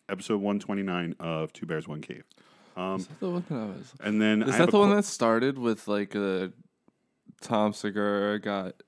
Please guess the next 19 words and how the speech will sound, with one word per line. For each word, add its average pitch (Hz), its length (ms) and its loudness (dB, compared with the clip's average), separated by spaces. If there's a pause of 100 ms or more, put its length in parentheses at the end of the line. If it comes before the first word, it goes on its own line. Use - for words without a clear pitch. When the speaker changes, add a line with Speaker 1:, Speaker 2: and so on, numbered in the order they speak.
(300)
Speaker 2:
a 101 100 -8
car 92 520 -4
from 117 240 -4
Bert 113 260 -2
Kreischer? 127 480 -8
Speaker 1:
That, 110 300 2
that 120 180 6
was 135 140 4
that 131 140 6
episode, 151 340 2
yes, 113 260 2
Speaker 2:
That 120 140 8
was 123 100 10
Speaker 1:
yes. 123 80 2
Speaker 2:
that 117 220 10
same 117 280 4
Speaker 1:
That 113 200 6
Speaker 2:
episode? 135 340 4
Speaker 1:
same 120 480 0